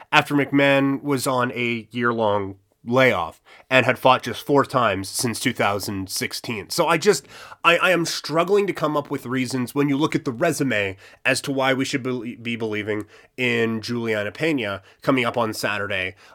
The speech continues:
against Amanda Nunes. Nunes is just, she is great at everything.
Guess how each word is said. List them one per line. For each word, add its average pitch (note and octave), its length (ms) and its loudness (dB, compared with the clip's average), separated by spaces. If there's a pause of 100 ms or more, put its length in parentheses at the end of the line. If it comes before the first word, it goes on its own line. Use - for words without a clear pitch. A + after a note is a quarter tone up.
(120)
against G#2 800 -4
Amanda G#2+ 380 0
Nunes. G2 540 -8
Nunes B2 680 0
is G#2+ 220 -6
just, - 260 -4
she - 180 -2
is G2+ 140 0
great C3 340 2
at C#3 160 -4
everything. G2+ 680 -8